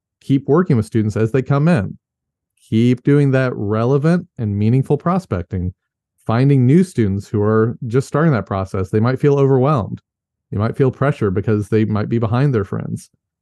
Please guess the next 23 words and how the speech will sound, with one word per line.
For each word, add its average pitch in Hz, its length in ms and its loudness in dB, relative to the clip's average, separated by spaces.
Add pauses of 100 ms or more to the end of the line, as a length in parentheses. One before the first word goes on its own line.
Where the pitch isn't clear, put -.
(160)
but 110 80 -4
they've 98 120 0
just 107 200 0
had 110 100 0
a 113 60 2
lot 117 200 0
going 120 220 2
on 131 120 0
in 123 60 0
their 101 120 -4
life, 87 200 -8
things 104 220 -2
like 98 160 -2
that. 135 280 -2 (760)
This 123 300 0
is 147 80 0
where 127 180 2
you 117 80 2
can 120 100 0
make 101 180 -2
a 107 40 -6
big 98 220 -4
impact. - 460 -6